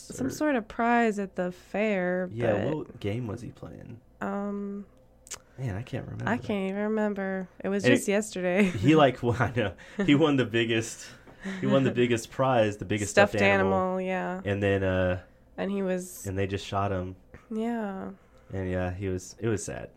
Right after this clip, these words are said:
Speaker 2: But, and then I was trying to say, like, "Oh, you know, Barb died too," or whatever.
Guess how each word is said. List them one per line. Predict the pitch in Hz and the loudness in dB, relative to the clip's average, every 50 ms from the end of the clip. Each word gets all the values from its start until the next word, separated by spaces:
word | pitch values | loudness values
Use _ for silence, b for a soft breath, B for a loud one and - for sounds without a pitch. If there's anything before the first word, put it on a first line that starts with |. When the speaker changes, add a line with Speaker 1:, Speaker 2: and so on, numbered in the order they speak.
| _ _ | _ _
Speaker 2:
But, | - 113 127 131 127 - - - b b b b b b b _ _ _ _ _ _ _ _ - - | -6 0 2 2 2 2 -2 -10 b b b b b b b _ _ _ _ _ _ _ _ -12 -6
and | 120 113 | -4 0
then | 117 123 | 2 4
I | 120 | 4
was | 117 113 110 | 4 4 2
trying | - 131 117 107 | 2 0 0 0
to | 104 | 0
say, | - - 113 104 104 | 0 2 2 4 4
like, | 98 90 90 87 - - - | 4 2 0 -2 -6 -10 -8
"Oh, | - 113 117 117 110 107 | -4 -2 0 0 0 0
you | 104 104 104 | -2 -4 -8
know, | 107 107 107 101 - - - - - - | -8 -8 -8 -10 -12 -16 -20 -16 -8 -2
Barb | 104 101 104 104 98 101 | 0 0 0 0 -2 -2
died | 110 101 98 95 92 - | -4 -4 -2 -4 -6 -8
too," | - - 107 101 98 | -10 -10 -8 -6 -4
or | 95 | -4
whatever. | 95 95 95 92 92 95 92 | -4 -4 -4 -4 -4 -8 -10